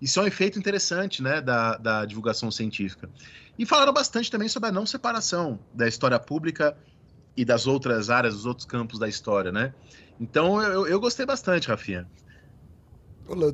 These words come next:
Speaker 2: ô, Daniel, depois eu queria até que você recomendasse, é, alguma coisa que você descobriu lá no, no congresso, justamente sobre história pública, né?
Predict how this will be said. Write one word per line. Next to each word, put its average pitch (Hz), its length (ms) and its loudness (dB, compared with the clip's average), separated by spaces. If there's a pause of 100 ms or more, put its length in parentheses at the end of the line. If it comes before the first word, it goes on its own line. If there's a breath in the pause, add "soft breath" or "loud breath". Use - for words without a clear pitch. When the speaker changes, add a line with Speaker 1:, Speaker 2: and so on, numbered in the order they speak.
(160)
Speaker 2:
ô, 151 60 -2
Daniel, 135 340 -2
depois 127 320 -2
eu 143 60 -4
queria 151 200 -2
até 151 200 -2
que 147 60 -14
você 165 100 -2
recomendasse, 156 760 -4 (640 soft breath)
é, 101 680 2 (680)
alguma 117 300 -2
coisa 110 360 -2
que - 180 -10
você 104 1000 -2
descobriu 107 520 -2
lá 120 300 2 (640 soft breath)
no, 101 360 -6
no 98 140 -4
congresso, 110 600 2
justamente 147 440 -4
sobre 190 220 -2
história 113 260 -2
pública, 90 480 -8
né? 95 160 -4